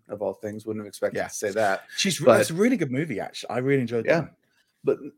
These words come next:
Speaker 1: yeah, that's why I didn't expect to say that. I,
Speaker 2: <laughs>
Speaker 1: I got it. I actually got a ticket to see the Jumanji, the reboot one, back when it was first coming out with The Rock and, uh, Jack Black and stuff. I'm like, "Ah, whatever. It's free ticket. I'll go see it."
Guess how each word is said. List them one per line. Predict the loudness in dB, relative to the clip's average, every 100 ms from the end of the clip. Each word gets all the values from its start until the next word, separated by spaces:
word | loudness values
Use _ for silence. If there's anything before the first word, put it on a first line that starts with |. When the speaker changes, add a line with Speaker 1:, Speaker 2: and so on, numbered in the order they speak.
| 4
Speaker 1:
yeah, | 12 12
that's | 12 12
why | 12 12
I | 12
didn't | 4 0
expect | 4 4 4
to |
say | 2 4
that. | 6 4
I, | 4 6 6 6 8
Speaker 2:
<laughs> | 12
Speaker 1:
I |
got | 12 12
it. | 12 6 -18 -20 _ 8
I |
actually | 8 8 8
got | 8
a | 8
ticket | 4 2 0
to |
see | -2 0
the | 0
Jumanji, | -2 -4 -4 -4 -6 -4 -4 -4
the | -6
reboot | -2 0 0 0
one, | 0 0
back | 0 0 -2
when | -6
it |
was | -6 -2
first | -2 -2
coming | -4 -4
out | -4 -6
with | -8
The | -8
Rock | -4 -2 -4 -8
and, | -12 -10 -10 -12 -10
uh, | -8 -8
Jack | -6 -2 -2 2
Black | 2 0
and | 0
stuff. | 2 2
I'm |
like, | 0 2
"Ah, | 4 6 8
whatever. | 8 8 6
It's | 2
free | 2 2
ticket. | 2 0 0
I'll | -2
go | -4
see | -6 -2 -2
it." | -2